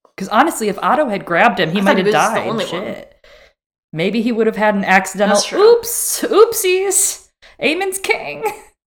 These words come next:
Speaker 2: No, I think Otto would have been excited.
Speaker 1: <laughs>
Speaker 2: He'd been like, "We did it." But yeah, I love Tom's performance with this. Like, when he turns around, he's like,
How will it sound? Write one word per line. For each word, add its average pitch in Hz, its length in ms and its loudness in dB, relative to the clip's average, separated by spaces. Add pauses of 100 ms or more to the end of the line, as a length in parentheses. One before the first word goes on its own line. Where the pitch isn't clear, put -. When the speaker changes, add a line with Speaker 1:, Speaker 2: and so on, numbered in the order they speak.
Speaker 2:
No, 202 100 0
I 185 120 4
think 240 200 2
Otto 190 260 2
would 190 120 -2
have 185 80 -12
been 185 140 -8
excited. 180 640 -6
Speaker 1:
<laughs> - 40 -20
Speaker 2:
He'd 196 120 -16
been 196 140 -16
like, 185 280 -16
"We 208 80 -14
did 226 160 -6
it." 202 200 -10 (1500)
But 190 480 -4 (140)
yeah, 247 180 2
I 240 120 4
love 277 200 4
Tom's 247 260 -2
performance 196 480 -6
with 196 140 -8
this. 190 320 -2
Like, 190 120 -8
when 196 100 -8
he 185 60 -6
turns 190 260 -10
around, 196 120 -6
he's 185 140 -10
like, 202 160 -16